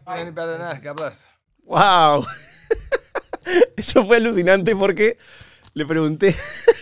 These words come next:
Speaker 2: <laughs> le pregunté al buen Mark, eh, cómo se sentía él con esta idea de el Clooney Plan. El Clooney Plan, para darles un poco de contexto, en la película es esta idea de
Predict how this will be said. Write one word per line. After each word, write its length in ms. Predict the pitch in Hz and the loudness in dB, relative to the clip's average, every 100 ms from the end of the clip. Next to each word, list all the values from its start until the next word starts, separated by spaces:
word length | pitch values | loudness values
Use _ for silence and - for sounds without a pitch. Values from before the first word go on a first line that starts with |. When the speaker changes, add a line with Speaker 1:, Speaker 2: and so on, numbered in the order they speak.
| - 508 | 2 0
Speaker 2:
<laughs> 680 | - - - 370 330 277 | 0 -4 -4 -4 -4 -4
le 120 | - - | -4 0
pregunté 340 | 156 147 175 | 2 2 2
al 120 | 185 | 2
buen 460 | 180 180 175 175 165 - | 2 2 2 -2 -4 -4
Mark, 500 | 156 151 147 160 - - | 2 4 4 0 -10 -6
eh, 380 | 135 123 113 113 - - | -4 -2 -4 -8 -14 -10
cómo 180 | 147 | -6
se 120 | 156 160 | -4 -4
sentía 400 | 123 113 143 143 | -4 -2 0 2
él 260 | 143 147 | 0 -2
con 140 | 139 127 | -4 -6
esta 180 | 127 | -4
idea 320 | 131 127 131 131 | -4 0 0 -2
de 280 | 131 139 - _ _ _ | -2 -4 -6 _ _ _
el 180 | - 117 | -4 -4
Clooney 300 | 160 165 165 | 4 6 6
Plan. 260 | 151 151 120 | 4 2 0
El 80 | 120 | 0
Clooney 180 | 160 | 0
Plan, 220 | 160 156 156 | 2 2 2
para 120 | 123 | 0
darles 200 | 127 135 | -2 -2
un 120 | 135 | -2
poco 180 | 135 131 | 0 0
de 60 | |
contexto, 400 | 139 156 165 - | -2 -4 -4 -4
en 60 | 143 | -4
la 80 | 123 | -2
película 400 | 127 139 156 139 | -2 -2 2 2
es 80 | 131 | 0
esta 200 | 139 139 | -2 -2
idea 240 | 143 143 | 0 2
de 240 | 139 135 | 2 2